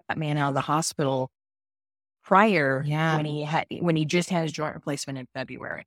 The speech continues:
Speaker 2: It blows my mind sometimes in acute care. I would see patients with foot drop that have ne-, never been addressed.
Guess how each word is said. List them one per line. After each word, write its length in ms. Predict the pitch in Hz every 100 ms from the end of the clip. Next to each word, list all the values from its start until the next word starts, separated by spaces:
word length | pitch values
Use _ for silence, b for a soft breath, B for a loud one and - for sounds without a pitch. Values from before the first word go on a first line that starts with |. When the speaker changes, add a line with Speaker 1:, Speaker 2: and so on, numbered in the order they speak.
| -
Speaker 2:
It 180 | 330 -
blows 300 | 214 214 220
my 120 | 190
mind 300 | 175 165 165
sometimes 480 | 170 160 160 156 160
in 80 |
acute 300 | 156 - 185
care. 240 | - 170 160
I 140 | 170 185
would 120 | 202
see 180 | - 175
patients 560 | - 175 185 170 - -
with 180 | 180 -
foot 240 | - 262
drop 300 | - 165 -
that 120 | 196
have 240 | 214 269 262
ne-, 320 | 285 285 - -
never 560 | 254 294 349 349 349
been 180 | 311 311
addressed. 680 | 302 320 302 165 - -